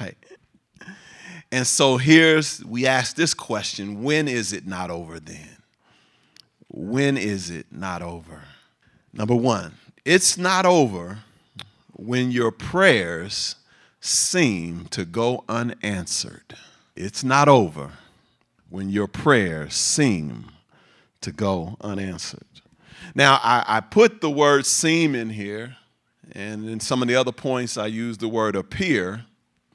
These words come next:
but I know when your prayer going unanswered, it don't just seem like it. It, yeah, y'all been there? It don't. I, I, I'm, I'm saying this because that's what's real, but at the time,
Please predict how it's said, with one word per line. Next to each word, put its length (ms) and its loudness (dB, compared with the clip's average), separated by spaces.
but 160 4
I 140 6
know 640 6
when 340 -2
your 140 0
prayer 360 4
going 300 2
unanswered, 880 -2
it 180 -4
don't 300 4
just 460 2
seem 340 -4
like 280 -10
it. 140 -14
It, 180 -6
yeah, 240 -2
y'all 400 -2
been 220 4
there? 260 4
It 120 -6
don't. 320 4
I, 200 0
I, 200 10
I'm, 140 8
I'm 120 6
saying 340 8
this 140 2
because 500 4
that's 300 8
what's 280 6
real, 520 4
but 340 0
at 180 4
the 100 -4
time, 400 2